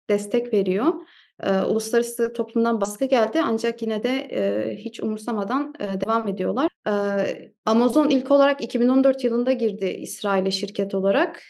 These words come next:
İki bin on iki yılında beş yüz bin olan yerleşim sayısı Doğu Kudüs ve Batı Şeria'da artık bugün yedi yüz bine ulaşmış durumda. E, Amazon, e,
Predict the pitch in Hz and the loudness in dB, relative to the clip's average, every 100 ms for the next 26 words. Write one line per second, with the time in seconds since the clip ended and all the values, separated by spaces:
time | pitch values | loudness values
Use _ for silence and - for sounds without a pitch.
0 | - 208 - 233 240 262 277 262 226 208 | -16 -8 -2 0 4 4 4 4 2 2
1 | 240 311 277 - 247 240 254 202 196 196 | 0 0 0 2 2 2 -4 -6 -4 -4
2 | 196 - 202 196 196 196 208 208 208 262 | -6 -8 -4 -2 0 0 -2 -2 -2 -2
3 | 262 - 196 190 - 320 - - 208 208 | -2 -4 -6 -4 -2 -2 -2 -2 0 0
4 | 202 - 208 196 185 196 - 220 190 180 | -6 -6 -4 0 -2 -2 -4 -2 0 0
5 | 285 349 - 226 226 254 - 233 247 320 | 0 0 0 -2 -2 -6 -4 -2 4 6
6 | 233 220 240 233 226 233 202 190 190 - | 6 2 0 0 -2 -2 -4 -6 -8 -14
7 | - 185 185 175 214 330 - - _ - | -10 -4 -4 -4 -2 -2 -4 -14 _ -4
8 | 196 - - 226 226 254 277 262 - - | -2 0 0 0 2 2 2 0 -8 -4